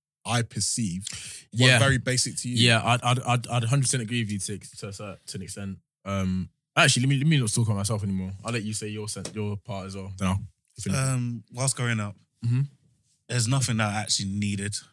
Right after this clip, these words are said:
Speaker 3: Um,
Speaker 2: So
Speaker 3: well,
Speaker 2: parents provided you for you, so like
Speaker 3: provide-,
Speaker 2: you never,
Speaker 3: yeah.
Speaker 2: never had to, um, never had to need for anything.
Speaker 3: To be fair, and also same for all my brothers, to be fair.
Speaker 2: Mm.
Speaker 3: And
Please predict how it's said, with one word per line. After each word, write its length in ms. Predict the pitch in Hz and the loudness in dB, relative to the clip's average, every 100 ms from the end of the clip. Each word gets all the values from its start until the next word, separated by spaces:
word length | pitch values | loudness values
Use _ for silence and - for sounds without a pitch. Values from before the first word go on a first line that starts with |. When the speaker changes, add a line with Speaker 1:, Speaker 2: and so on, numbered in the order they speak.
| _ _ _ _ _ - | _ _ _ _ _ -4
Speaker 3:
Um, 360 | 101 98 98 | 0 0 -2
Speaker 2:
So 120 | 98 | 0
Speaker 3:
well, 100 | 135 | 2
Speaker 2:
parents 180 | 123 123 | 4 2
provided 380 | 110 120 120 104 | -2 -4 -6 -8
you 60 | 104 | -10
for 120 | 107 | -10
you, 200 | 104 101 | -10 -8
so 160 | - | -2
like 80 | 101 | 2
Speaker 3:
provide-, 220 | 120 120 | 4 6
Speaker 2:
you 100 | 113 | 6
never, 80 | 101 104 | 4 4
Speaker 3:
yeah. 140 | 110 | 4
Speaker 2:
never 160 | 113 110 | 4 4
had 220 | 107 98 | 2 2
to, 300 | - 101 98 - | 2 4 4 4
um, 320 | 98 90 92 95 | 2 2 0 -4
never 140 | 101 | -4
had 80 | 92 | -2
to 100 | - | 0
need 180 | 101 95 | 0 0
for 80 | 92 | -2
anything. 340 | 92 92 95 - - - | -6 -6 -6 -8 -14 -6
Speaker 3:
To 280 | - - 127 | -2 0 0
be 180 | 117 113 | 0 -4
fair, 680 | 110 - 117 107 101 113 135 _ _ _ _ _ _ _ - | -4 -4 -2 0 0 -2 -4 _ _ _ _ _ _ _ -6
and 160 | 110 104 | -4 0
also 200 | 110 107 | 0 2
same 260 | - 107 | 2 0
for 100 | 107 | 0
all 100 | 98 | -4
my 160 | 101 98 | -4 -6
brothers, 340 | 95 90 95 | -6 -8 -6
to 100 | - | -8
be 80 | 87 | -10
fair. 240 | 87 87 87 _ - | -14 -16 -18 _ -8
Speaker 2:
Mm. 160 | 104 98 | -4 0
Speaker 3:
And 360 | 107 107 104 | 0 0 -2